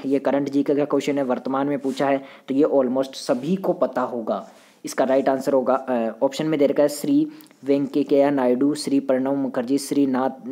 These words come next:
अ, श्री राजनाथ कोविंद और ऑप्शन डी है श्री लाल कृष्ण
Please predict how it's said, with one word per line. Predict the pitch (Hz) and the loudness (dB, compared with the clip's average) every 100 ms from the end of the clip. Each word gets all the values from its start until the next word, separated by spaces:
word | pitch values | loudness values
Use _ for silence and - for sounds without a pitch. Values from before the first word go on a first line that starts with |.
| 135 131 | -10 -4
अ, | 120 120 | -2 -2
श्री | 120 147 143 | -4 0 2
राजनाथ | 143 127 123 131 135 139 135 | 2 2 0 -2 -2 -2 0
कोविंद | 139 135 151 147 - - | 0 2 0 -2 -16 -4
और | 127 131 | 0 2
ऑप्शन | 127 127 131 123 | 0 -2 -2 0
डी | |
है | 123 | 0
श्री | 123 127 | 0 -2
लाल | 120 107 113 | 0 0 0
कृष्ण | 113 - 127 | -4 -6 -8